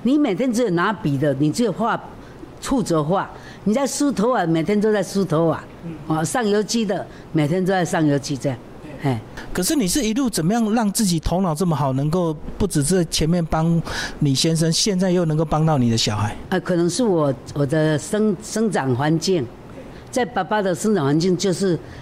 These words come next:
Speaker 1: 教育成一个行李郎。啊，我出社会的时候也是跟着一个老板，哈，当他的老板的助理。较早的人讲秘书啦，啊，其实也是助理。啊，那个老板他们的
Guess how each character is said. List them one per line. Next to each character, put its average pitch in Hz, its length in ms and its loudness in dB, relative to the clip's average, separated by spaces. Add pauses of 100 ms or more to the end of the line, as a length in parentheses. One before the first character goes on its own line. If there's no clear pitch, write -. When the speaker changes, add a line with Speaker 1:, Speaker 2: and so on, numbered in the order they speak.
(180)
Speaker 1:
教 208 240 2
育 185 200 2
成 160 240 2
一 185 120 2
个 147 380 2 (500)
行 180 380 0
李 196 180 2
郎。 113 280 0 (760)
啊， - 80 0
我 220 120 2
出 240 240 0
社 254 140 0
会 233 80 2
的 196 40 0
时 214 160 -2
候 214 60 2
也 165 60 0
是 202 240 0
跟 196 200 0
着 160 160 0
一 156 120 2
个 175 100 2
老 147 180 2
板， 135 300 -6 (260)
哈， 127 240 -2 (300)
当 202 160 0
他 190 140 2
的 165 120 2 (180)
老 165 120 0
板 147 180 0
的 135 80 2
助 165 260 0
理。 123 120 -2 (640)
较 226 120 -2
早 220 180 0
的 175 60 2
人 139 200 2
讲 180 120 0
秘 190 280 4
书 160 300 2
啦， 143 160 0 (480)
啊， 185 100 0
其 190 240 0
实 156 140 2
也 127 60 2
是 180 180 -2
助 180 220 0
理。 123 120 -2 (400)
啊， 254 60 -2
那 294 120 2
个 240 100 0
老 214 120 0
板 170 220 0
他 151 100 0
们 175 220 2
的 151 180 2